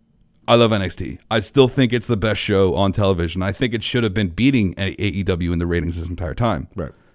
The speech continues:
Speaker 1: Except that second week. That second week, for some reason, I just loved the A E W. Forgot what happened, but I remember week number two was just, like, a good television show.
Speaker 2: Okay.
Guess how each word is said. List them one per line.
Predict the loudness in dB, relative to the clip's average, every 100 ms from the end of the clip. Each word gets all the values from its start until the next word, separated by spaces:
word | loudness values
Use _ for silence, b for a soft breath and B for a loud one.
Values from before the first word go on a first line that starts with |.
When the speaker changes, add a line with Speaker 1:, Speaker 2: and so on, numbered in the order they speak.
| _
Speaker 1:
Except | -4 -2
that | -2 -4
second | -8 -10
week. | -14 -6
That | -4
second | -2 -2 -2
week, | -4 -6
for | -8
some | -4 -4
reason, | -4 -6 -8
I | -8
just | -10 -10
loved | -10 -12
the | -12 -12
A |
E | -12
W. | -12 -14 -16 -18 _ _ _ _ _ _ _ _ _ _ _
Forgot | -10 0 2
what | 4
happened, | 4 2 2 2
but | 2
I |
remember | 4 4 2
week | 0 0 -2
number | 0 -2
two | -2 0 2 2
was | 0
just, | -2 -6
like, | -6 -8 -12 _
a | -6
good | -4 0 0 0 -4
television | -6 -4 -4 -8 -10
show. | -12 -12 _ _ -16
Speaker 2:
Okay. | -12